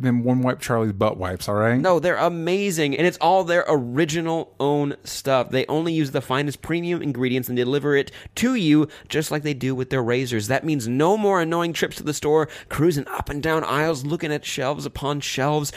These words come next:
Speaker 2: of "What the hell is that, and what do I do with this?" I know that feeling. It's so frustrating.
Speaker 1: It's,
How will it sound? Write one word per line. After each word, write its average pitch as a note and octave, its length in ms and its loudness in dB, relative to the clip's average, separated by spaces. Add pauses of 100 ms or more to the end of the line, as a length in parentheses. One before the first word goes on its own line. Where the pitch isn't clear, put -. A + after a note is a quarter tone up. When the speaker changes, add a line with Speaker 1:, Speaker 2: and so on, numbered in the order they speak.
(160)
Speaker 2:
of B2+ 200 0
"What A3+ 360 -4
the C3+ 160 -2
hell E3+ 460 -2
is F#2 200 -8
that, C#3+ 320 -2
and B2 180 -6
what A3+ 220 -4
do A#2 120 -4
I G#2+ 80 -2
do E3+ 260 -2
with C3+ 280 -6
this?" E3 240 2 (240)
I C#3 160 -2
know D#3+ 240 0
that D3 200 -2
feeling. D3 360 -2
It's - 160 -6
so E3 240 0
frustrating. C3 580 0
Speaker 1:
It's, - 200 -8